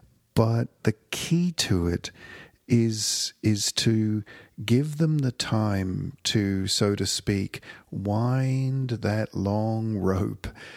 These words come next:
down, down, down, that winch, and let it wind down into that cool water of creativity,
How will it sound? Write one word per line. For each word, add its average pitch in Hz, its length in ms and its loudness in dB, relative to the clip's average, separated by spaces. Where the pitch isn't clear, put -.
down, 110 720 0
down, 95 360 -2
down, 90 320 -2
that 92 260 -4
winch, 101 580 -2
and 95 240 -2
let 107 160 0
it - 180 -6
wind 117 500 0
down 101 400 -2
into 95 280 -4
that - 300 -6
cool 107 840 -2
water 95 580 0
of 90 140 -4
creativity, 87 1040 0